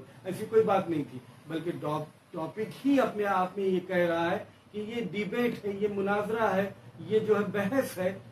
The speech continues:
اس ٹاپک کے اوپر کہ کیا بائبل اللہ کا وچن ہے۔ یہ ٹاپک اپنے آپ میں ثابت کر رہا ہے کہ پاسٹر جو ہے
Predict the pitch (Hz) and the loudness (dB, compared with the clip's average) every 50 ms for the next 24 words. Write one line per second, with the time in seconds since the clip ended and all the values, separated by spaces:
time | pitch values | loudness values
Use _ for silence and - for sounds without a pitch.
0 | - - 220 226 - - - - - 180 175 170 - 208 202 196 - 185 180 175 | -12 -10 -8 -6 -8 -8 -10 -8 -2 0 0 0 0 -4 -8 -6 -2 -2 0 0
1 | 175 175 208 220 220 220 - - - - - - 185 175 - - - 196 208 202 | 0 0 0 0 0 -2 -4 -8 -18 -20 -12 -8 -6 -6 -6 -4 -2 -2 0 0
2 | 180 175 170 170 165 165 190 196 196 - - 165 160 160 175 175 170 - - 170 | 2 2 2 2 2 0 0 -2 -2 -2 -2 -2 -2 0 0 -2 -2 -2 -4 -4
3 | 151 143 156 - - - 175 175 165 151 156 220 240 240 - - - - - - | -4 -4 -4 -6 -4 -2 -2 -2 0 0 0 2 2 2 0 -2 -4 -12 -20 -20
4 | - - - - _ _ 135 131 170 247 247 - 208 190 185 185 - 254 247 240 | -20 -20 -20 -20 _ _ -12 -4 -2 -2 -2 0 0 0 0 0 0 -2 -4 -2
5 | - 202 185 202 214 208 208 - 202 208 233 269 269 - 247 254 269 269 254 - | -2 -4 -4 -2 -2 -2 -2 0 2 2 4 4 2 2 0 0 0 0 0 -2
6 | - - 202 190 190 180 185 - - - 170 165 151 156 160 160 160 160 160 170 | -6 -2 0 0 0 2 0 -2 -2 -4 -4 -4 -2 0 0 2 2 2 2 0
7 | 170 - - - _ _ _ _ - 165 165 165 160 - - _ _ _ _ _ | -2 -4 -10 -20 _ _ _ _ -6 -4 -4 -4 -6 -8 -12 _ _ _ _ _
8 | _ - 160 160 160 165 - 190 190 170 143 135 160 156 147 156 165 170 170 | _ -6 -4 -4 -4 -4 -4 -2 -2 -2 -2 -2 -4 -4 -4 -2 -2 -2 -2